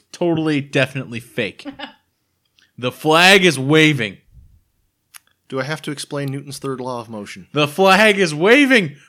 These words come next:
Speaker 1: Brian, there's no wind on the moon!
Speaker 3: So, the Mythbusters did this one as well. Um, when they stuck the flag in, they twisted the flagpole to actually
Speaker 1: Yes.
Speaker 3: get it to stick in the moon.
Speaker 1: Uh-huh.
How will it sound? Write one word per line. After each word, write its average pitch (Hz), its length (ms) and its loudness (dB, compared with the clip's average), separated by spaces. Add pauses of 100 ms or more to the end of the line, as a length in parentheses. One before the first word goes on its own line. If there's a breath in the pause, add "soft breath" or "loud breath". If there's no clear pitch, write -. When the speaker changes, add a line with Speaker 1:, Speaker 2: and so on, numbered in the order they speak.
Speaker 1:
Brian, 233 260 4
there's 214 160 2
no 226 80 4
wind 254 300 4
on 220 80 2
the 208 80 0
moon! 302 500 6 (640 loud breath)
Speaker 3:
So, - 440 -2 (200)
the 139 80 -8
Mythbusters 143 440 -8
did 117 100 -12
this 131 180 -8
one 117 80 -12
as 104 120 -12
well. 110 280 -6 (380 soft breath)
Um, 123 520 -6
when 143 200 -6
they 143 160 -4
stuck 220 300 -8
the 180 80 -14
flag 120 320 -6
in, 113 260 -12 (320)
they 127 200 -8
twisted 135 920 -8 (560)
the 139 80 -18
flagpole 139 580 -10 (240)
to 135 60 -12
actually 131 220 -4
Speaker 1:
Yes. - 20 -
Speaker 3:
get 156 80 0
it 147 80 -10
to - 40 -10
stick - 380 -6
in 160 160 -4
the 139 60 -6
moon. 131 420 -8 (100)
Speaker 1:
Uh-huh. 143 380 -6